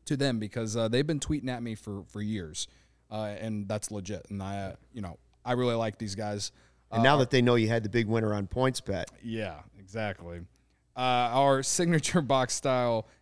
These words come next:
Speaker 1: design can be digitally printed, covered in vinyl, and painted.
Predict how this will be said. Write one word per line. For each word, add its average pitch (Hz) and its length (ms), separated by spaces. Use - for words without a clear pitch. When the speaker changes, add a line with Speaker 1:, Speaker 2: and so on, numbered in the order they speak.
Speaker 1:
design 127 460
can 127 220
be 117 320
digitally 143 500
printed, 131 380
covered 135 260
in 107 480
vinyl, 139 360
and 117 200
painted. 202 480